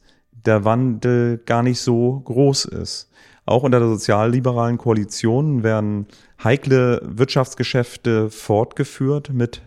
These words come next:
Diktaturen bis hin zum Waffenhandel. Der Handel mit Atomkraftwerken wird fortgeführt. Auch Diktaturen wie Brasilien oder Iran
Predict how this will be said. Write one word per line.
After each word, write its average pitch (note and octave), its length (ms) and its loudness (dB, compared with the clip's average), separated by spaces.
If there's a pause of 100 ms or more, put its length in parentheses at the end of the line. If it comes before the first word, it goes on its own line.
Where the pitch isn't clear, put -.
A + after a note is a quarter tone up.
Diktaturen B2 800 -2
bis A2+ 160 -4
hin A2+ 300 2
zum G2+ 320 -4
Waffenhandel. A#2 800 -2
Der G2+ 140 -2
Handel A2 220 0
mit G#2+ 180 -2
Atomkraftwerken A#2 1000 0
wird A2 140 0
fortgeführt. A#2 640 0 (360)
Auch A2+ 160 0
Diktaturen B2 720 2 (340)
wie A2+ 100 0
Brasilien A#2+ 800 2
oder A2+ 240 0
Iran G#2+ 600 0